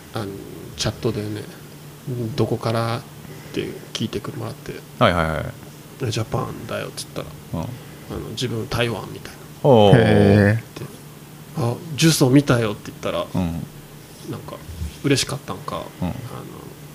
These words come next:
Speaker 1: ボイスチャットに切り替えて、<laughs> 「ホラームービー」って言って。<laughs> そうそうそうそう。そういうコミュニケーションが取れる余裕ができてくるとまた
Speaker 2: あー、いいね。
Speaker 1: 面白い。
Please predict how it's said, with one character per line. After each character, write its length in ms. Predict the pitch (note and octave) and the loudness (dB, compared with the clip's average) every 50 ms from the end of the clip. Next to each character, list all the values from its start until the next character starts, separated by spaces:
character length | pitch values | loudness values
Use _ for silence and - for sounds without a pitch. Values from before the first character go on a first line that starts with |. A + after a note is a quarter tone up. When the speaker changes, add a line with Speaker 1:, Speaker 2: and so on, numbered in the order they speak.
| - - | -18 0
Speaker 1:
ボ 120 | - C3+ C#3 | 6 8 8
イ 60 | C3 | 8
ス 80 | A2+ - | 8 4
チ 100 | - C3 | 2 0
ャ 40 | |
ッ 20 | A#2+ | 0
ト 120 | - - | -2 -6
に 100 | G#2+ G#2+ | -8 -6
切 120 | - - - | -8 -10 -10
り 60 | A2+ | -8
替 140 | - - F#2+ | -8 -8 -8
え 40 | |
て、 200 | - - - - - - - | -8 -8 -10 -10 -12 -12 -12
<laughs> 160 | - - - D#3 - A3 - | -10 6 8 8 8 10 8
「ホ 120 | - D#3+ | 10 10
ラ 120 | D#3 D3+ D3 | 10 10 10
ー 40 | C#3+ | 10
ム 160 | D3 D3+ C#3 | 8 8 8
ー 80 | B2 | 6
ビ 140 | - A#2 G#2+ | 4 -4 -4
ー」 40 | - | 0
っ 20 | |
て 100 | - - - - - - - - - | 2 2 2 2 2 2 8 8 10
言 80 | - | 10
っ 720 | - - - - - - F3+ - - - D#3 D#3+ E3 E3 - | 10 8 6 6 8 8 6 8 8 6 6 6 6 4 4
て。 440 | - D3+ - - - - - - G3 - - - - - - - - - - G3+ - B3+ A#3 - - | 2 0 -2 -2 -4 4 4 4 4 4 -4 -12 -12 -12 -14 -10 -8 -6 2 2 4 4 4 2 0
<laughs> 100 | - - - - - - - - - - - - - - - - - - - - - - - - | -2 -2 -4 -16 -16 -12 -12 -10 -6 -6 -6 -6 -6 -4 -4 -4 -4 -6 -10 -12 -12 -14 -14 -12
そ 140 | - - C#3 | -4 -2 -2
う 40 | - | -2
そ 160 | - - A2 | 0 -2 -4
う 40 | F#2+ | -4
そ 160 | D2+ - - | -4 -6 -6
う 40 | - | -10
そ 160 | - - - | -12 -12 -16
う。 40 | - - - - - - - - - - - - - - - - - - - - - - - - - - - - - - - - - - | -16 -18 -18 -18 -18 -18 -18 -18 -18 -18 -18 -18 -18 -18 -18 -18 -18 -16 -16 -16 -16 -16 -16 -16 -16 -16 -18 -18 -18 -18 -18 -18 -16 0
そ 120 | - F3+ | 8 10
う 40 | G3 | 10
い 40 | G#3 | 10
う 40 | G3+ | 10
コ 140 | - A3 | 8 6
ミ 80 | A#3 B3 | 6 6
ュ 40 | C4 | 6
ニ 80 | C#4+ C#4+ | 6 6
ケ 140 | - C4+ C4+ | 6 4 4
ー 40 | |
シ 100 | G#3+ - | 6 6
ョ 60 | F3 D3 | 6 6
ン 120 | C3+ B2+ | 6 6
が 260 | B2 A#2+ A2 G#2+ G2+ - - - | 6 4 2 0 -2 -4 -8 4
取 120 | - C#3+ D#3 | 6 8 8
れ 60 | E3 | 10
る 180 | D3 C#3 B2+ C3+ | 8 8 8 8
余 140 | C#3 D3 | 8 10
裕 180 | D3+ D#3 D#3+ D#3+ | 10 10 8 6
が 320 | D#3 E3 D#3 B2+ G#2+ - - C#3+ | 6 6 4 4 4 0 -2 -2
で 140 | D3 B2 | -2 -2
き 120 | C3 - - | -2 -2 -12
て 260 | - - - C#3+ C#3 | -10 0 2 2 2
く 140 | - - D3 | 4 4 4
る 100 | D#3 D3+ | 4 4
と 180 | - - C#3 | 2 2 2
ま 120 | B2+ B2+ A2 | 4 4 4
た 220 | - - - - - - - - - | 2 0 -2 -2 -4 -14 -20 -4 2
Speaker 2:
あ 360 | G2 G2+ G#2+ G#2 G2 F#2+ F#2 | 4 6 6 8 6 6 6
ー、 160 | F2+ F#2+ F#2 | 4 4 2
い 40 | F2 | 2
い 20 | E2 | 2
ね。 300 | E2 E2+ E2+ E2+ D#2+ - - - - - - - - - | 0 0 0 0 -2 -4 -8 -14 -20 -18 -20 -18 -14 -10
Speaker 1:
面 160 | C#3 D3 - | -10 -10 -6
白 200 | - - - | -6 -6 -6
い。 20 | - | -6